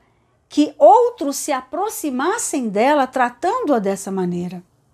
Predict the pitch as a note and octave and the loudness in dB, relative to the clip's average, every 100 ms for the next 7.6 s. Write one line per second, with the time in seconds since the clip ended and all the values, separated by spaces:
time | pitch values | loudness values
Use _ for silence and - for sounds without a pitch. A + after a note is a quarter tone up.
0 | _ _ _ _ _ _ - B3+ B3+ C4 | _ _ _ _ _ _ -2 4 4 4
1 | C#4 D#4+ B3+ D4 D4 C#4+ C4 A#3 C4 C#4+ | 0 -6 -4 -4 -2 -4 -4 -6 -4 -4
2 | E4 - F#4+ G4 G#4+ A#4 _ _ - - | -2 0 0 0 -6 -12 _ _ -20 -20
3 | _ _ - C4 C#4 D4+ D4+ C#4+ C#4 C4+ | _ _ -4 2 4 4 4 2 2 2
4 | B3+ A#3 A3 G3+ A3 - - A3+ A3 A3+ | 0 0 0 -2 -4 -10 -10 -6 -2 0
5 | B3+ C4+ A#3 A#3+ A#3 D#4+ C#4 C#4+ G#4+ - | 0 0 -4 -4 -2 0 2 2 0 -2
6 | C#4 G#3 G3 G#3+ A3+ A3+ A3 G#3+ G#3 G#3 | -4 -4 -6 -6 0 2 2 2 0 -2
7 | A3 B3+ C4 - A3+ A3 | -2 -2 -4 -6 -6 -6